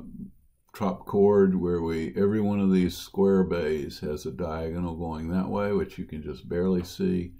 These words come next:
and a diagonal going that way. So every one of these bays is fully cross-braced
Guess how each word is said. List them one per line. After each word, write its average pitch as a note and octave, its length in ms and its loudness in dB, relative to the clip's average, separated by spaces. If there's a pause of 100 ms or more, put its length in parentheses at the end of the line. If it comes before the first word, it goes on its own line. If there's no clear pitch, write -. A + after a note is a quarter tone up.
(380)
and E2+ 340 -6
a - 20 -6
diagonal D#2+ 520 -6
going C#2 340 -6
that - 240 -10
way. - 240 -14 (300)
So - 180 -4
every A#2 320 8
one A#2+ 160 8
of A2 100 6
these G2 240 6
bays F2+ 600 4
is F2 280 -2
fully F#2+ 520 2
cross-braced - 1300 -2